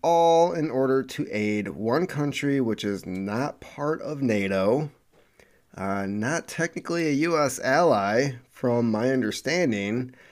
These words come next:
Um, there's absolutely no reason why we are supposed to be pumping out tens of billions of dollars to this country. It doesn't make any sense to me. So, um,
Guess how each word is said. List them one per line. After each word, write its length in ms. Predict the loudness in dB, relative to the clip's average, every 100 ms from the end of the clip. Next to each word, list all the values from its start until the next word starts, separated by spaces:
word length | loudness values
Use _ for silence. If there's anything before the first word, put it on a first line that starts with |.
| -20 -20 -6
Um, 680 | -4 0 0 0 0 -2 -6 _ _
there's 200 | 0 2
absolutely 500 | 2 0 0 0 2
no 240 | 2 4 4
reason 720 | 4 4 4 4 2 0 0
why 400 | 0 4 4 4
we 260 | 4 4
are 220 | 4 2 -2
supposed 540 | -8 0 0 0 -4
to 80 | 0
be 400 | 2 2 2 -2 -8 _ _ _ _ _ -20 -20 _ _ _ _
pumping 460 | -10 -8 -4 -2 -2
out 180 | -2
tens 320 | -2 -4 -2 -2
of 160 | 0
billions 380 | 2 2 2 0
of 80 | 0
dollars 580 | 0 2 2 0 -2 -6
to 80 |
this 160 | -6 -4
country. 440 | -4 -4 0 0
It 100 | 0
doesn't 260 | 0 0 0
make 180 | -2 -2
any 200 | -4 -4
sense 340 | -4 -6 -6
to 120 | -8 -2
me. 380 | 0 2 0 -4 -18 -20 -20 -20 _
So, 460 | -6 2 4 6
um, 480 | 6 6 6 4 0